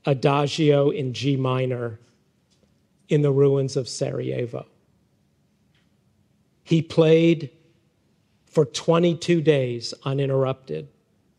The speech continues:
After mortar shelling killed twenty-two people in an attack on a market, people waiting for food.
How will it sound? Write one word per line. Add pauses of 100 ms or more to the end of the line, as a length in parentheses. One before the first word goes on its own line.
(1400)
After
mortar
shelling
killed (720)
twenty-two
people (2250)
in
an
attack
on
a
market, (300)
people
waiting (460)
for
food.